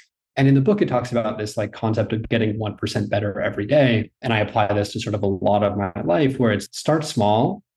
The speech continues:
you know, get a couple of wins and sort of build that habit around, you know, getting better each time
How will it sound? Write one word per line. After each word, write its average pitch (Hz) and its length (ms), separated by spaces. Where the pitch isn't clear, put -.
you 127 80
know, 104 60
get 117 180
a 127 80
couple 120 280
of 104 100
wins 101 640
and 120 80
sort 127 140
of 110 180
build 110 300
that 104 160
habit 104 720
around, 101 560
you 143 80
know, 98 100
getting 107 400
better 95 460
each 117 240
time 98 460